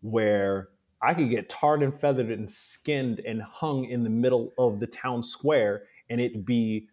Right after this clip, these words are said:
a spectacle that people would come to see to watch the Negro burn. So the fact that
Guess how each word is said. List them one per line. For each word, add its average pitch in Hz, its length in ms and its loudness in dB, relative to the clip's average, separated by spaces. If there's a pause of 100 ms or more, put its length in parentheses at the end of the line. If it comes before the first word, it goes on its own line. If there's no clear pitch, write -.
(280)
a 120 60 -2
spectacle 139 1000 0
that 113 220 -4
people 139 300 0
would 117 220 -2
come 123 260 -2
to 113 80 -2
see 127 320 -2
to 120 180 -4
watch 110 440 -2
the 113 80 -4
Negro 107 360 0 (120)
burn. 117 300 0 (440)
So 117 640 6 (220)
the 139 180 2
fact 233 540 0
that 139 540 2